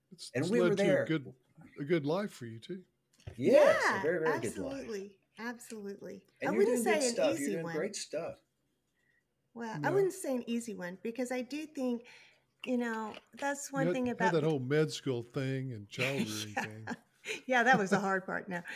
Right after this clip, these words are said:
Speaker 3: Um,
Speaker 1: <laughs>
Speaker 3: I, I would say that really following Jesus, different than church. It's just different than church. Um, if you're really gonna do that, that means you're gonna have to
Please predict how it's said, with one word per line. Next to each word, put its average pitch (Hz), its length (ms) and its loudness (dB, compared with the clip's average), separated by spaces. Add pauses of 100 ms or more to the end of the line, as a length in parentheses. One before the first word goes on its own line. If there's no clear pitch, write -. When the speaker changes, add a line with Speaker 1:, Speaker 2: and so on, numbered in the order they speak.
(340)
Speaker 3:
Um, 220 420 0
Speaker 1:
<laughs> - 40 -2
Speaker 3:
I, 254 180 0 (120)
I - 60 -2
would 294 240 -4
say 247 340 0
that 202 420 -4 (580)
really 381 400 0
following 254 320 2
Jesus, 214 420 -4 (160)
different 339 340 -4
than 220 140 2
church. 196 400 -4
It's 240 140 -8
just 339 220 -10
different 285 320 -6
than 180 120 -6
church. 156 420 -10 (460)
Um, 233 400 -2 (300)
if 240 220 -4
you're 254 140 -4
really 339 360 -2
gonna 285 180 -2
do 254 160 -4
that, 208 220 -4
that - 160 -6
means 285 340 -4
you're 254 240 -8
gonna 311 200 -8
have 262 320 -4
to 233 280 -4